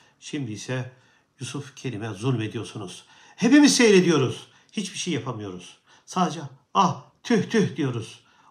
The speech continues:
Arkadaşlar, altı yaşında çocuk. Bassın sizin adaletiniz, bassın sizin saraylarınız,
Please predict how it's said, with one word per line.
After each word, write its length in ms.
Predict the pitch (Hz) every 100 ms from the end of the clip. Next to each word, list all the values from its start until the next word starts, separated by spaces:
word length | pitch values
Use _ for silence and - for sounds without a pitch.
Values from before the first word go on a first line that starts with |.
| _
Arkadaşlar, 800 | 127 131 190 202 196 - 160 - - _ -
altı 360 | 175 196 180 220
yaşında 500 | 160 - 147 143 -
çocuk. 500 | 147 127 156 - _ _ _ _ _
Bassın 500 | 143 160 - - 240
sizin 320 | 190 190 175 170
adaletiniz, 840 | 151 160 156 151 156 185 185 - - _
bassın 480 | 135 165 - 220 233
sizin 300 | 175 175 180
saraylarınız, 880 | - - 175 170 170 160 170 190 -